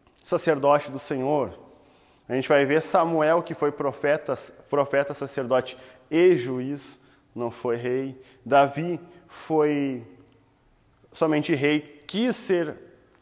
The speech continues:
sacerdote, mas não foi. Nenhum personagem cumpriu os três requisitos,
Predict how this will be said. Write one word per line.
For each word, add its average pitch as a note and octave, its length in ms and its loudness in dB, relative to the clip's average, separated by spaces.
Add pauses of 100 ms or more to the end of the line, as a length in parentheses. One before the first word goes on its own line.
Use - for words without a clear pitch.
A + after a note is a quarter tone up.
(320)
sacerdote, B2+ 680 -2
mas B2 180 -4
não B2+ 120 -6
foi. C3 420 -6 (400)
Nenhum E3 360 4
personagem F3+ 720 0
cumpriu F3+ 380 -2
os F3+ 140 -2
três E3+ 220 -2
requisitos, E3 880 -8